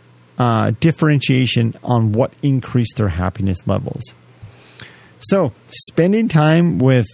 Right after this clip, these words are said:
people you care about, loved ones, doing things that you like, and socializing by this research shows that it can increase our levels of happiness.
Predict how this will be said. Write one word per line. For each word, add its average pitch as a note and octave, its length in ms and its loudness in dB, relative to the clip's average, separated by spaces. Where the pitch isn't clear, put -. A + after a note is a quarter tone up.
people C#3 300 0
you A2 120 2
care D3+ 300 2
about, D3 240 2
loved B2+ 380 2
ones, C3 280 0
doing C3+ 360 2
things C#3 400 0
that A#2 180 0
you A2+ 160 0
like, A2 460 -2
and A2+ 120 2
socializing G#2 1040 2
by B2 160 2
this F3 200 2
research C3+ 400 2
shows G3+ 580 0
that C#3+ 220 0
it - 200 -4
can B2 340 -2
increase A#2 500 -2
our G#2+ 140 0
levels G2 340 0
of G2+ 80 -8
happiness. G2 600 -4